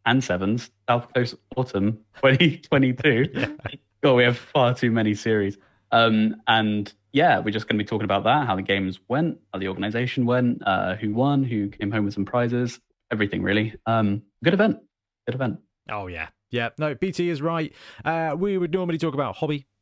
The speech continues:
Speaker 2: Um, I think we're gonna skip the majority of that, although we are going to be talking about some of Ben's games, and I think we do need to talk to you about the final in a second before we, before we delve into the tournament.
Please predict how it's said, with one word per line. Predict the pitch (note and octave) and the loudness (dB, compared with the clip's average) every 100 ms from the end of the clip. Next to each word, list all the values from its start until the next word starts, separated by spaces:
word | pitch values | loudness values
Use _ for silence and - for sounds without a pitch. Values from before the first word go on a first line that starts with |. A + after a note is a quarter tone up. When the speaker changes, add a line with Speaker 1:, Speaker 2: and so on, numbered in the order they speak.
| _ | _
Speaker 2:
Um, | A#2+ A#2+ A2+ A2+ A#2 - | -6 -4 -4 -6 -8 -10
I | |
think | A#2+ D#3+ C#3+ - - _ _ _ _ _ _ | -8 -6 -6 -10 -20 _ _ _ _ _ _
we're | C3 C3 B2+ | -6 -4 -2
gonna | B2 B2 | -4 -6
skip | - D3+ | -6 -6
the | C3 | -4
majority | B2 A2 C3 C#3+ B2+ - | -6 -4 -4 -2 -4 -4
of | A2+ | -4
that, | A2+ | -4
although | G#2+ A2+ | -4 -4
we | A#2 | -4
are | B2 C3+ B2+ | -4 -4 -2
going | B2 A#2+ | -2 -4
to | - | -6
be | A2+ | -6
talking | B2 G#2+ G#2+ | -4 -4 -6
about | G#2+ G#2+ G#2 | -6 -6 -6
some | A#2 | -8
of | G#2+ | -4
Ben's | G#2+ G2+ F#2+ | -4 -6 -6
games, | G#2+ F#2+ F#2+ F2+ - | -4 -4 -8 -12 -14
and | G#2 | -14
I | G2+ | -10
think | A#2 G#2 | -8 -6
we | G#2 | -6
do | - C3+ | -4 -4
need | B2+ A#2 | -4 -6
to | |
talk | - B2+ - | -6 -6 -6
to | - B2+ | -10 -6
you | A#2 | -6
about | G#2+ A2+ G#2 | -4 -6 -6
the | A2+ | -10
final | _ B2 B2 A2+ A2 G2+ | _ -6 -4 -4 -4 -6
in | A2+ G#2+ | -6 -8
a | G2+ | -8
second | - G#2 A#2 G2+ | -8 -8 -8 -8
before | A2 G#2 A2+ G#2 | -8 -8 -6 -6
we, | G#2 G2+ | -6 -8
before | A#2 - F3 | -12 -6 -4
we | D#3+ | -4
delve | D3+ D3 C#3 | -2 -4 -4
into | C3+ A#2+ | -6 -8
the | A#2+ | -6
tournament. | C3+ A#2 A2 G2+ | -4 -4 -4 -6